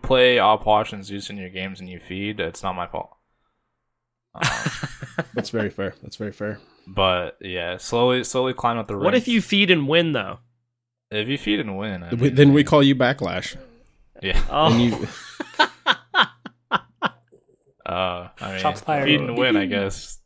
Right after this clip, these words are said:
Speaker 1: Keep doing it. But, nah, that's it for me.
Speaker 2: Yeah.
Speaker 1: Just, just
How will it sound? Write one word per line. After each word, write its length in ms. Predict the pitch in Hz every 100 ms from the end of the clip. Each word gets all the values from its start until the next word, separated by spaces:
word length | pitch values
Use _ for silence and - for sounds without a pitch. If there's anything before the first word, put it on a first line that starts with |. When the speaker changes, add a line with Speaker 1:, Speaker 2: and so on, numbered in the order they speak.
| _ -
Speaker 1:
Keep 180 | 95
doing 220 | 95 90 87
it. 100 | - _ _ _ _ _ _ _ _ _ _ -
But, 300 | 87 87 85
nah, 240 | 92 95 98
that's 160 | -
it 120 | 95
for 60 | -
me. 80 | 92
Speaker 2:
Yeah. 120 | 123
Speaker 1:
Just, 220 | - - -
just 200 | 98